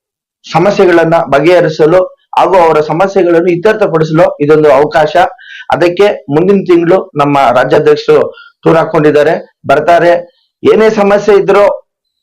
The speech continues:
ಕೂತಂಡಳ್ಳಿ ಶ್ರೀಹರಿ ಎನ್ ಎಸ್ ಯು ತಾಲೂಕು ಅಧ್ಯಕ್ಷರನ್ನ ಸಂಪರ್ಕಿಸಲು ನಾನು ಕೋರುತ್ತೇನೆ. ಯಾವುದೇ ಸಮಸ್ಯೆ ಇರ್ಲಿ, ನನ್ನ ನಂಬರ್ ಹೇಳ್ತೀನಿ, ಡಬಲ್ ನೈನ್ ಜೀರೋ ಟೂ ಜೀರೋ ಸಿಕ್ಸ್ ಜೀರೋ ಫೋರ್ ಡಬಲ್ ನೈನ್.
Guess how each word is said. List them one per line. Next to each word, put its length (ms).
ಕೂತಂಡಳ್ಳಿ 540
ಶ್ರೀಹರಿ 440
ಎನ್ 380
ಎಸ್ 160
ಯು 80
ತಾಲೂಕು 360
ಅಧ್ಯಕ್ಷರನ್ನ 440
ಸಂಪರ್ಕಿಸಲು 680
ನಾನು 400
ಕೋರುತ್ತೇನೆ. 680
ಯಾವುದೇ 340
ಸಮಸ್ಯೆ 420
ಇರ್ಲಿ, 340
ನನ್ನ 160
ನಂಬರ್ 200
ಹೇಳ್ತೀನಿ, 460
ಡಬಲ್ 260
ನೈನ್ 240
ಜೀರೋ 240
ಟೂ 320
ಜೀರೋ 220
ಸಿಕ್ಸ್ 280
ಜೀರೋ 200
ಫೋರ್ 280
ಡಬಲ್ 300
ನೈನ್. 240